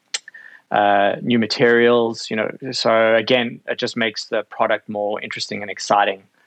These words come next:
uh, for the, for the customer and for ourselves as well. Again, like we said,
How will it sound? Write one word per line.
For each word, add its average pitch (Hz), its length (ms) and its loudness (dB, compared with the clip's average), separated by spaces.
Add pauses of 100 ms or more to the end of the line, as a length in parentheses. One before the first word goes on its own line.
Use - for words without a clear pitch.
(280)
uh, 101 300 2
for 113 280 0
the, 104 420 2
for - 80 -20
the 113 100 -8
customer 127 400 0
and 104 200 -4
for 107 160 0
ourselves 101 460 -2
as 110 100 -8
well. 110 160 4
Again, 104 240 -2
like 101 160 -4
we 101 60 -12
said, 107 320 -2